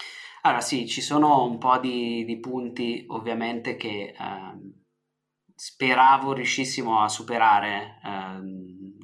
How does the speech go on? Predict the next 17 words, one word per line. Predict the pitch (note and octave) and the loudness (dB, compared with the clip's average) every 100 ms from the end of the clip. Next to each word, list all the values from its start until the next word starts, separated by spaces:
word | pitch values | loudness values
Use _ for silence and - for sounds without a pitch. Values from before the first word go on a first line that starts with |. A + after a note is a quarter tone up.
| - _ _ _ | -20 _ _ _
nelle | G#2+ G2 G2 | -12 -10 -6
nostre | G2 - A2+ | -6 -8 -10
registrazioni, | G#2+ G#2 A2 - - - C3 B2+ C3+ D3 D3 - - - - - | -10 -8 -8 -8 -8 -6 -2 0 2 0 -2 -14 -20 -20 -14 2
ma | B2+ | 2
che | C#3+ C#3 | 4 -2
sono | - B2 B2+ B2 A#2 | 0 0 4 6 4
effettivamente | A2+ A#2 A2+ A2 A2+ A2+ A#2 | 2 -6 -6 -4 -2 -2 -4
difficili | A2+ A2 D3 C#3+ A#2+ | -8 0 0 0 -2
da | A2+ | -4
superare, | G#2+ - A2+ G#2 F#2 F#2+ | -6 -4 4 4 4 -2
perché | A2 - A2+ A2 - _ _ _ _ _ _ _ _ _ | -10 -6 -2 -2 -6 _ _ _ _ _ _ _ _ _
senza | - - D3+ D#3 D#3 D3 | -10 0 4 4 4 2
qualcuno | C3+ C3 C#3+ B2 G#2+ G2+ - - | 2 0 -2 0 0 -2 -4 -14
che | - A#2 G#2+ | -4 -4 -2
fa | - C3+ C#3 | 2 4 4
delle | B2+ A#2 | 0 -2
domande | A#2 A#2+ B2 A2 G#2+ G2+ G2 - | 0 4 6 6 2 -4 -4 -8